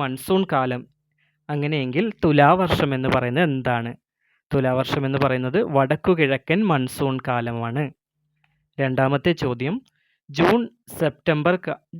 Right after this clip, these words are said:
ജൂൺ സെപ്റ്റംബർ കാലവർഷം എന്നറിയപ്പെടുന്നു. എങ്കിൽ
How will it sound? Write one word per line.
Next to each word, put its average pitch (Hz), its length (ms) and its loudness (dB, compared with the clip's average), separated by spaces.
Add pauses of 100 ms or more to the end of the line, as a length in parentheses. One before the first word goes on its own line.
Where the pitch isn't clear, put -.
(140)
ജൂൺ 202 160 2 (120)
സെപ്റ്റംബർ 151 440 -2 (360)
കാലവർഷം 160 680 0
എന്നറിയപ്പെടുന്നു. 131 680 -4 (520)
എങ്കിൽ 143 200 -4